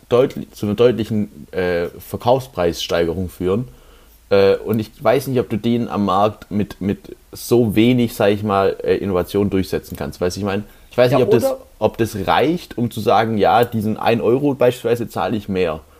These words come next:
Speaker 2: Ja, aber das, das geht doch bestimmt billiger. Es gibt doch auch so, so Indikatorenstreifen.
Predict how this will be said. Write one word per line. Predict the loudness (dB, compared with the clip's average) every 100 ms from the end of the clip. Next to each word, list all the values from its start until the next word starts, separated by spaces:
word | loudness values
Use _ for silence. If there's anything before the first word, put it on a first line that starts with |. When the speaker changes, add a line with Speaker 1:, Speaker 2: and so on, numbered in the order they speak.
| _ _ _ _ -6
Speaker 2:
Ja, |
aber | -6
das, | -6 -8 -8
das | -6
geht | -4 -4
doch |
bestimmt | -4 -6 -8 -4
billiger. | 0 0 0 -4
Es | -6
gibt | -8 -8
doch | -6
auch | -4
so, | -6 -8
so | -6 -6 -6
Indikatorenstreifen. | -6 -6 -4 -4 -2 0 -2 -6 -6 -4 -6 -8 -16